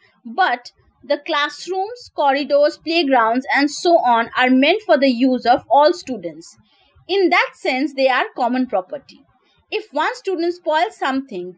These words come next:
all the others will suffer. So every student should feel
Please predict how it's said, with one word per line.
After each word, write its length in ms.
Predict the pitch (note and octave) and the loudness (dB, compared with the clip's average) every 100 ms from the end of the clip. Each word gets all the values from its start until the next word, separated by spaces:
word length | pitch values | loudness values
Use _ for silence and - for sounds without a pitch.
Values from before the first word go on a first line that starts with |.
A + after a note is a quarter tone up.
| _ | _
all 200 | C#4 D#4+ F#4 | -2 0 0
the 120 | G4 - | -4 -6
others 500 | B3+ B3 C4+ C#4 E4+ _ _ | -6 -4 -2 -2 -4 _ _
will 140 | C4+ E4 | -6 -6
suffer. 520 | - A#3 - - - _ _ _ | -2 -6 -6 -12 -14 _ _ _
So 220 | - E4 - | -6 -4 -2
every 300 | D4+ D4+ G#4+ | -2 -2 -4
student 500 | B4 F#4 C4+ A#3 C#4 | -4 -6 -6 -8 -10
should 240 | - C#4 C4+ | -10 -10 -10
feel 400 | _ F4 F#4+ | _ -2 -2